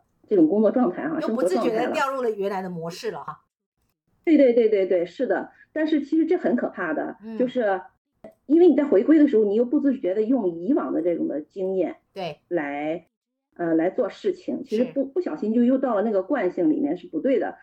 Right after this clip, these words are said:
Speaker 1: 其实现在时间已经不同了，
Speaker 2: 嗯。
Speaker 1: 已经不再是去年，呃，前年这种状态了，就是时间已经，已经不一样了，所以还是要有一个 <coughs> 与时俱进的一个，一个想法嘛。然后往后看，就是这后半年，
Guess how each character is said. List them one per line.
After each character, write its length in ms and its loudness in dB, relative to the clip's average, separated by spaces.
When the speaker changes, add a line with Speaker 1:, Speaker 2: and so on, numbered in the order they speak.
Speaker 1:
其 140 -6
实 120 2
现 180 0
在 280 -2
时 200 -12
间 180 2
已 80 2
经 120 2
不 80 0
同 280 -2
了， 220 -4
Speaker 2:
嗯。 240 -6
Speaker 1:
已 60 2
经 200 6
不 140 0
再 200 0
是 120 -6
去 220 -4
年， 380 0
呃， 200 -2
前 280 -6
年 220 2
这 80 -2
种 140 2
状 240 -2
态 180 -8
了， 180 -8
就 80 0
是 60 2
时 220 -12
间 260 2
已 80 -4
经， 260 -4
已 120 -16
经 160 -4
不 80 -2
一 80 -2
样 180 0
了， 60 -2
所 140 -6
以 100 -4
还 160 -8
是 80 2
要 160 2
有 80 -2
一 80 -2
个 140 -2
<coughs> 400 -20
与 140 -2
时 120 -4
俱 120 2
进 160 4
的 60 2
一 100 4
个， 220 -4
一 120 -6
个 80 2
想 220 -2
法 160 -2
嘛。 140 -8
然 120 -6
后 280 2
往 180 -4
后 340 2
看， 320 -8
就 80 -8
是 140 -4
这 160 0
后 200 4
半 280 6
年， 260 2